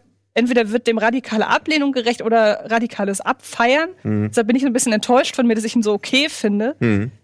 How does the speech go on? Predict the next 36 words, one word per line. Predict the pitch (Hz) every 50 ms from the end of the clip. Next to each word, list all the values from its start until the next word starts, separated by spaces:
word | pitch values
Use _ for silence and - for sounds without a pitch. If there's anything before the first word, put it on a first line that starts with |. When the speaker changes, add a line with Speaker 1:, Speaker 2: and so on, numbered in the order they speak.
| _
Speaker 1:
Ähm, | - 214 226 226 226 226 226 226 233 233 233 - _ _ -
und | - 226 233 - -
bei | 240 233 226
Cam, | 233 - - - 262 277 320 370 381 302 254
der | 262 233 214
war | 233 233 226
zu | - - - -
Ende | - 156 226 269 320 349 311 320 339 370 415 427 415 _ _ _ _ _ _
und | - 220
dann | 220 220
musste | 220 233 247 - - - 233
ich, | - - -
äh, | - 214 214
relativ | 214 - 226 233 233 220 220 202
schnell | - - 202 196 190 180
weg, | 226 254 -
konnte | - - 233 233 240 226 - -
also | - 190 185 185
das | - 247 - 202 - -
gar | - 208
nicht | 220 220 -
mehr | 220 196
so | 202
richtig | 190 190 - 185 170
sacken | - 196 226 - - 269
lassen. | 269 269 277 - 294 285 311 - _ _ _ _ _ _ _ _ _ _
Aber | - 214 220
jetzt, | 220 220 254 311 - - -
wo | 254
ich | 226 - -
auch | - 233
noch | 247 226
mal | 220 226 220 202 214
über | 208 208 208
ihn | 190 190 190
spreche, | - - - _ - 202 226 - - 302 302 320 339